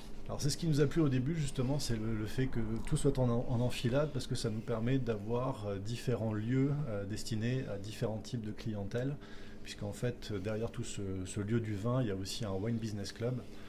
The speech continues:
un Wine Business Club qui justement, euh, permet aux initiés, en tout cas à nos adhérents et à nos sociétaires, puisque nous sommes dans une logique, euh, participative et communautaire, euh, de venir à des moments, alors,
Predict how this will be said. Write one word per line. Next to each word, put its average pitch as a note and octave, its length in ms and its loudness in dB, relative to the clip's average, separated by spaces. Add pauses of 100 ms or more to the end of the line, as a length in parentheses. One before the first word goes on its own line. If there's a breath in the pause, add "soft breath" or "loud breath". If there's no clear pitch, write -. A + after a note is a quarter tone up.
(220 loud breath)
un G#2 60 -2
Wine A2 220 0
Business G#2+ 360 -4
Club B2+ 240 -2
qui A#2 140 -4
justement, G#2+ 720 -2
euh, F#2 460 0 (140)
permet A#2+ 440 2 (400 loud breath)
aux A#2+ 100 2
initiés, A#2 540 0
en B2+ 60 0
tout G2+ 140 -6
cas G#2+ 300 -2
à G#2+ 100 -2
nos G2 400 -2
adhérents A#2 540 0
et A2+ 80 0
à G#2+ 60 -2
nos G2 120 -2
sociétaires, A#2+ 600 -4
puisque - 180 -10
nous G2+ 120 -4
sommes G2+ 200 -4
dans G2 100 -4
une F#2+ 200 -2
logique, G2 340 -4
euh, F#2 80 -4
participative G#2 880 -4
et F#2 40 -4
communautaire, G2 720 -4 (520 loud breath)
euh, F#2 200 -2
de A2 100 0
venir G#2+ 420 0
à G#2 80 0
des G2+ 80 -4
moments, G2+ 380 -2
alors, F#2+ 180 -4